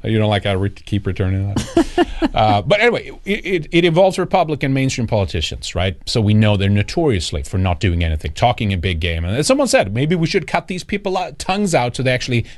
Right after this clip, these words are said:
stop talking and do something about it. So we'll see what happens. But it kind of, I,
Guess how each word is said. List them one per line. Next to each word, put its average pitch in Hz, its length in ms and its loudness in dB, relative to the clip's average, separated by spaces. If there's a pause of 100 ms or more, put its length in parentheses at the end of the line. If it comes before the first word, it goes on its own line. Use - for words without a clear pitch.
stop - 360 0
talking 143 420 -2
and 104 120 -2
do 123 160 0
something 87 320 -6
about 78 200 -4
it. 92 220 -8 (220)
So 175 80 -2
we'll 208 80 6
see 277 100 -2
what 190 140 0
happens. 160 280 -2
But 143 120 0
it 139 40 -2
kind 175 160 0
of, 127 100 -2 (580)
I, 151 120 -2